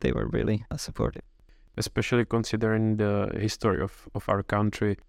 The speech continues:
Speaker 2: that it wasn't as westernized as other nations, or, you know, in Western Europe. So our parents really didn't have a chance to travel as much or career opportunities.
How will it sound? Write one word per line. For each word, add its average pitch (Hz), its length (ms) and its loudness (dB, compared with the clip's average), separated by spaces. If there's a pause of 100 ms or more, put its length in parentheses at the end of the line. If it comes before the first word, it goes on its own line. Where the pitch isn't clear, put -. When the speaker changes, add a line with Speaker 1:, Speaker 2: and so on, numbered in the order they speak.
Speaker 2:
that 101 340 0
it 104 240 -2
wasn't 104 520 0
as - 180 -4
westernized 101 800 0
as - 420 -2
other 110 420 2
nations, 104 560 2
or, 98 80 0
you 101 80 4
know, 95 260 2
in 101 240 2
Western 101 480 2
Europe. 113 240 2 (600)
So 98 440 -2
our 104 120 4
parents 107 340 2
really 101 160 4
didn't 101 280 2
have 101 180 2
a 98 60 2
chance 98 380 0
to 92 280 -2 (160)
travel 104 360 2
as 95 160 -4
much 98 260 0
or 92 320 0
career 98 300 6
opportunities. 98 800 0